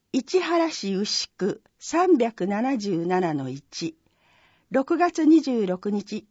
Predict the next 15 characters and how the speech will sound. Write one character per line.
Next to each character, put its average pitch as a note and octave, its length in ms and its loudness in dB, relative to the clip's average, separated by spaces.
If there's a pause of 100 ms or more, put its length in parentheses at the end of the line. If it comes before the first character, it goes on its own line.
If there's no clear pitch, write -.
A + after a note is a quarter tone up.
水 E4 340 6
曜 C#4 300 2
日 D#3+ 100 -6
と - 300 -8 (400)
十 D#4+ 240 4
月 E4 240 -2
三 C#4+ 320 -2
十 D3+ 180 -2
日 C#3+ 400 -8
水 C#4 420 0
曜 F3 280 -4
日。 - 180 -14 (1900)
二、 C4+ 280 4 (640)
時 F#3 180 -4
間、 A#3+ 480 -4